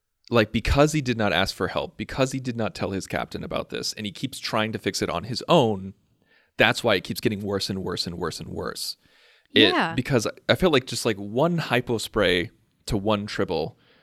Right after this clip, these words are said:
Speaker 1: just doesn't feel like enough to me to completely genetically alter the entire species and then infest an entire planet and then a Klingon empire.
Speaker 2: Yeah, it's a little too easy, right?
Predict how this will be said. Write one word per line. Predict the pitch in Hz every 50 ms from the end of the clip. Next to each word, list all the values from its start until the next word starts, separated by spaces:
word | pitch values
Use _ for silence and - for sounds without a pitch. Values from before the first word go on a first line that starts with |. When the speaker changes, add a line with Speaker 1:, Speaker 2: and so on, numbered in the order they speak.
| _ _ _ _ _ _ _ _ _ _ -
Speaker 1:
just | - 120 - -
doesn't | 135 135 135 127 -
feel | - 135 120
like | 117 -
enough | 107 98 104 110 104 98 -
to | - 107
me | 95 90 85
to | - -
completely | - - 82 - - - - - 131 139 143 143 - 117 123 113 110
genetically | - - 113 107 104 - - 107 98
alter | 69 104 104 - - 107
the | 101 104 101
entire | 92 - - 107 101 98 95
species | - - 113 101 92 - 98 92 87
and | 101 95 92 92
then | 90 90 90 87 _ _
infest | - 104 104 - - 95 95 -
an | - 98
entire | 98 95 - 92 92 92
planet | - - 95 90 -
and | - 98
then | 92 87
a | 85
Klingon | 87 - 85 80 - 78 78 - -
empire. | - 85 - - - - _ _ _ _ _ _ -
Speaker 2:
Yeah, | - 247 247 254 226 185 170 175 - -
it's | 247 -
a | -
little | 392 415 403 311
too | - - - - 294 269 269 262 -
easy, | - 190 190 185 151 - 143 143 131 143 - _
right? | - 175 180 208 262 -